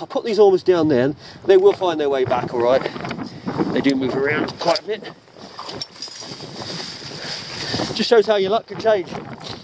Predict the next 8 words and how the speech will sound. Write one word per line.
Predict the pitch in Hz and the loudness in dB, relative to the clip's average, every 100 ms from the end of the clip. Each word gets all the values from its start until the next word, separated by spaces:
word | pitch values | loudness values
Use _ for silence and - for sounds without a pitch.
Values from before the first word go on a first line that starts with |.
| - - - - - - - - | -18 -16 -14 -12 -12 -12 -10 2
Right, | 214 175 - - - - - - - - - | 4 4 0 -16 -20 -20 -20 -16 -16 -16 -14
let's | - | -8
try | - 196 | 2 4
and | |
get | 156 156 | 4 0
this | 147 | 0
rock | 165 - | 0 0
back. | 131 131 - | -2 -4 -4